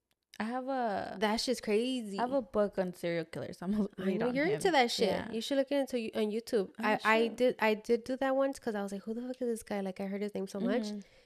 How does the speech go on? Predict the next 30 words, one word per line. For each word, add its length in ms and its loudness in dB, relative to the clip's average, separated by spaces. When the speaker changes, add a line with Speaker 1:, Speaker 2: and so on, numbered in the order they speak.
Speaker 2:
And 180 2
then 140 2
I 100 2
started, 400 -2
like, 180 -2
seeing 440 -2
everything 320 -4
that 60 -2
he 120 -6
was 140 -6
doing. 160 -4
I 40 -2
was 140 -6
like, 180 -10
"Oh, 360 -8
snap, 540 -12
like, 140 -14
this 160 -14
crazy." 720 -16
Speaker 1:
That 260 -4
is 240 -2
crazy. 280 -12
Speaker 2:
I 140 4
even 220 2
saw, 200 0
like, 280 -2
some 320 -4
of 140 -4
the 240 -2
girls 480 -4